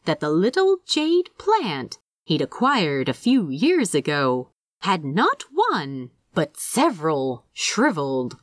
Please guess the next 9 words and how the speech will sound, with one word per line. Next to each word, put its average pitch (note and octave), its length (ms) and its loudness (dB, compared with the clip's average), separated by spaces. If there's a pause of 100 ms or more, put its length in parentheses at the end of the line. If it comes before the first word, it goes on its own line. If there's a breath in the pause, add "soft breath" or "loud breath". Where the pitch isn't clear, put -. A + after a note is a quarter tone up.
leaves. C3+ 1120 0 (440)
They E3+ 120 2
were A3+ 100 2
towards C4 680 0
the - 180 -4 (100)
back D#4+ 400 -4
of D3+ 140 -8
the G#3 80 -2
plant, G3 640 -4